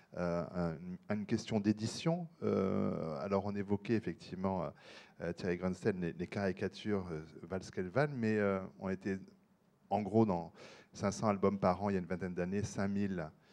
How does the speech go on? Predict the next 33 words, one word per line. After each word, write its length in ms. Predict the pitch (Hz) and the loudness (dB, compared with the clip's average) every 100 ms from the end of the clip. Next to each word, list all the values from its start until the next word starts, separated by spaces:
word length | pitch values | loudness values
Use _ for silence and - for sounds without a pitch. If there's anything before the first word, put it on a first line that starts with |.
| - _ _ | -20 _ _
euh, 400 | 87 87 85 85 - - | -6 -4 -4 -6 -8 2
dans 180 | 92 104 | 4 4
un 60 | |
passé 320 | 98 104 - | 4 2 2
récent. 280 | 104 104 117 | 2 2 2
Alors 120 | 90 | 0
Michel 240 | 95 113 95 | 0 -2 -2
Coste 240 | 113 - | -2 -2
nous 80 | 95 | -2
a 60 | 90 | -2
dit 80 | |
que 60 | 92 | -2
la 60 | 92 | -6
semaine 180 | 101 | -2
dernière, 280 | 98 95 110 | 0 2 2
il 60 | 104 | 4
en 20 | |
avait 140 | 92 | 2
compté 260 | 92 98 104 | 2 -2 -4
moins 180 | 101 107 | 0 0
de 60 | |
quatre 260 | - 107 - | 2 -2 0
mille 200 | 113 117 | -6 -4
pour 120 | 104 | -6
deux 80 | 92 | -4
mille 140 | 95 | -6
quatorze, 460 | 92 101 110 107 98 | -6 -4 -2 -4 -4
hein, 60 | 95 | -8
je 80 | 95 | -6
parle 180 | 90 | -10
sous 140 | 87 92 | -8 -4
votre 180 | 85 - | -4 -2
contrôle. 480 | 92 - 113 120 | -6 0 2 2